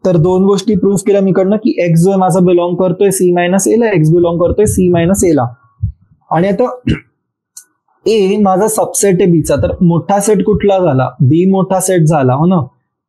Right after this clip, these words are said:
तर मी जेव्हा सी मधनं मोठा,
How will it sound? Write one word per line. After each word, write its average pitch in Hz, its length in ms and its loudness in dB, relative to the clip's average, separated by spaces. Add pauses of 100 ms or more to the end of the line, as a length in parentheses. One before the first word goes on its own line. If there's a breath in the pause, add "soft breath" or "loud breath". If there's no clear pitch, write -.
तर 190 100 0
मी 180 120 0
जेव्हा 208 180 0
सी 214 360 0
मधनं 160 480 0 (2500)
मोठा, 185 680 -2